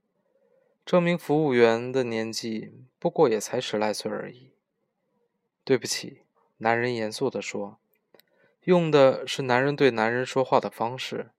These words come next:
你能让我们再做一次吗？刚才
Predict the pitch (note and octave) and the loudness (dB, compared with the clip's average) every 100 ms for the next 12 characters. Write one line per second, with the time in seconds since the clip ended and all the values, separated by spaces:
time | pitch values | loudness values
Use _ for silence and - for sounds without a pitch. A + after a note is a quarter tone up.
0 | _ _ _ _ _ _ _ - A#2 A2+ | _ _ _ _ _ _ _ -12 -6 -2
1 | B2+ D3+ A#2 G#2 A2 B2 - C#3 G2+ - | 2 4 2 -4 -6 -4 0 0 0 -10
2 | - A2+ - D3+ _ _ _ _ _ _ | -12 -12 -16 -20 _ _ _ _ _ _
3 | _ _ - B2+ B2 A#2 G#2+ A2 A2+ | _ _ -2 -2 -2 -2 0 0 -2